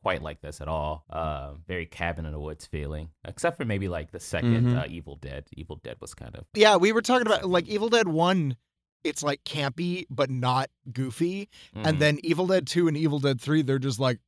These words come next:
Speaker 3: "All right,
Speaker 1: Yep.
Speaker 3: like, let's
Speaker 1: We're gonna
Speaker 3: go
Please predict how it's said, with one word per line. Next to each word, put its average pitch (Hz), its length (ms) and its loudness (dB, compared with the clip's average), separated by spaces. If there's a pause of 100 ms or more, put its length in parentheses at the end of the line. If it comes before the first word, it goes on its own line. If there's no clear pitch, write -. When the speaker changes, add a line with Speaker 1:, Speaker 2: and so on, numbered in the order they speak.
Speaker 3:
"All 151 200 6
right, 175 360 2
Speaker 1:
Yep. 95 320 -4 (540)
Speaker 3:
like, 131 380 -2
let's 151 440 0
Speaker 1:
We're 131 80 -4
gonna 143 180 4
Speaker 3:
go 113 60 -6